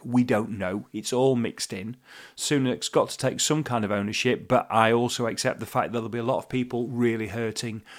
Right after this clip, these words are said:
from the damage that Truss managed to do in a really, really small amount of time. I mean, that's quite extraordinary when you think back, back on it, how, how she was able to break so much, almost without breaking sweat. Um,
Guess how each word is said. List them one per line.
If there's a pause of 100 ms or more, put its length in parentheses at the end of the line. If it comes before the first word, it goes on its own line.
(180)
from
the
damage
that
Truss
managed
to
do
in
a
really,
really
small
amount
of
time. (480)
I
mean,
that's
quite
extraordinary
when
you
think
back, (280)
back
on
it,
how,
how
she
was
able
to
break
so
much, (540)
almost
without
breaking
sweat. (640)
Um,